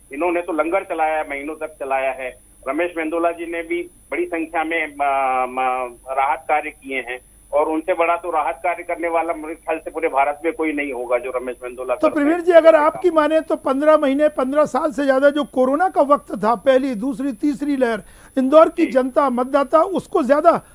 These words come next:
Speaker 2: ध्यान में रखते हुए फैसला लेगी?
Speaker 1: मुझे नहीं लगता है कि कोरोना के कारण से कोई, अ, चुनाव का कोई निर्धारण होगा। मुझे लगता है कि इंदौर का overall जो development है उसको लेकर जनता सोचेगी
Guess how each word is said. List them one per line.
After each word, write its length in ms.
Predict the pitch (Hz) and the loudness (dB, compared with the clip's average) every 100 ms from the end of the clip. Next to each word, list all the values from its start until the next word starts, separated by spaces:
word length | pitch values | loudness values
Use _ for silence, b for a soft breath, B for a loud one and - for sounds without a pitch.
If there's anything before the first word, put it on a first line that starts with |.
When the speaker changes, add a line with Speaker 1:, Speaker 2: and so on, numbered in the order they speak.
| b - | b -4
Speaker 2:
ध्यान 220 | 202 254 | 0 2
में 120 | 320 311 | 4 2
रखते 260 | 285 - | 2 0
हुए 140 | 302 302 | 0 0
फैसला 380 | 208 262 381 | -4 -6 -6
लेगी? 300 | 339 294 330 359 _ _ _ _ _ _ _ _ _ _ _ _ - | -4 -2 -4 -8 _ _ _ _ _ _ _ _ _ _ _ _ -8
Speaker 1:
मुझे 180 | 302 392 | -4 -2
नहीं 160 | 359 | 0
लगता 260 | 320 285 302 | 0 0 -2
है 60 | |
कि 140 | 294 330 | -4 -6
कोरोना 420 | - 208 208 233 | -2 -2 0 -4
के 280 | 233 262 233 | -4 -2 -2
कारण 520 | 220 - 185 185 208 | -2 0 0 2 -2
से 160 | 208 208 | -6 -4
कोई, 240 | 208 196 | -2 -2
अ, 500 | 180 170 165 156 151 | -2 -2 0 0 -2
चुनाव 300 | 165 156 165 | -2 0 0
का 300 | 165 170 160 | 0 0 0
कोई 260 | 151 165 156 | -2 -6 -6
निर्धारण 500 | 143 135 147 151 139 | -4 -2 0 0 -2
होगा। 360 | 127 117 156 - - | -4 -4 -6 -8 -16
मुझे 260 | 196 196 233 | -8 -4 -2
लगता 260 | 220 220 | -4 -2
है 160 | 226 226 | -2 -2
कि 100 | 233 | -6
इंदौर 440 | 202 185 190 202 196 | -8 -6 -6 -6 -2
का 100 | 202 | -2
overall 540 | 165 175 180 185 185 | 0 0 2 2 0
जो 160 | 190 190 165 | -6 -10 -12
development 560 | 143 147 160 196 202 196 | -8 -6 -4 -4 -4 -6
है 100 | 190 | -8
उसको 360 | 156 156 - | -8 -10 -6
लेकर 260 | 190 180 180 | -4 -4 -6
जनता 380 | 156 151 147 151 | -8 -6 -2 -4
सोचेगी 640 | 147 120 123 117 165 247 | -4 -10 -10 -10 -12 -16